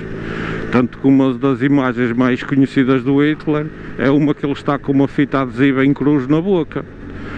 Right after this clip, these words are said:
Porquê? Porque antes das eleições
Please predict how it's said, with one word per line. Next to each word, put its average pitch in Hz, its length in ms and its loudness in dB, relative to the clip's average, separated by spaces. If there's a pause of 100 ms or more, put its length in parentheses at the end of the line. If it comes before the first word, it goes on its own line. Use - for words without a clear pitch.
(180)
Porquê? 101 480 -2
Porque 113 280 -4
antes 143 260 0
das 131 220 0
eleições 147 760 0